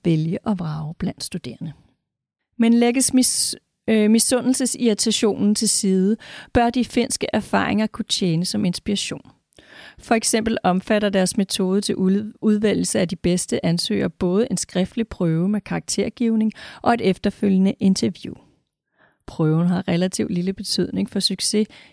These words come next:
i interviewtesten, så karakterniveauet bruges faktisk kun til at frascreene de akademisk set ringeste studerende.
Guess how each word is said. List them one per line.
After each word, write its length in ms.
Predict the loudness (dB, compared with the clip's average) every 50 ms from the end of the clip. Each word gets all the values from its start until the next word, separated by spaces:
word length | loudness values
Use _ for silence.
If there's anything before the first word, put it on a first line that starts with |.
| _
i 120 | -2 0 2
interviewtesten, 960 | 2 2 2 2 0 0 0 -2 -2 -2 -2 -2 -2 -2 -4 -4 -6 -6 -6 -8 -12 -20 -20 -16 -10
så 160 | -4 -4 -4
karakterniveauet 960 | -2 0 0 0 2 2 2 0 2 2 4 4 4 4 4 4 2 2 0
bruges 360 | 0 0 2 2 0 -2 -2
faktisk 460 | -2 -2 -2 -2 -2 -4 -4 -4 -4
kun 300 | -2 0 2 2 2 2
til 220 | 0 -2 -2 -2 0
at 120 | -2 -4 -4
frascreene 960 | -8 -16 -12 -6 -4 -2 -2 -2 -2 -2 -2 0 2 2 4 4 4 2
de 140 | 0 -2 -4 -4
akademisk 720 | -2 -2 -2 -4 -4 _ 0 0 0 0 0 0 0 -2
set 300 | 0 0 0 0 -2 -4 -8 -8 -4
ringeste 600 | -2 0 2 2 4 2 2 0 -2 -4 -4 -6 _ _ _ _
studerende. 580 | -8 -4 -4 -2 -2 -2 -4 -4 -6 -8 -8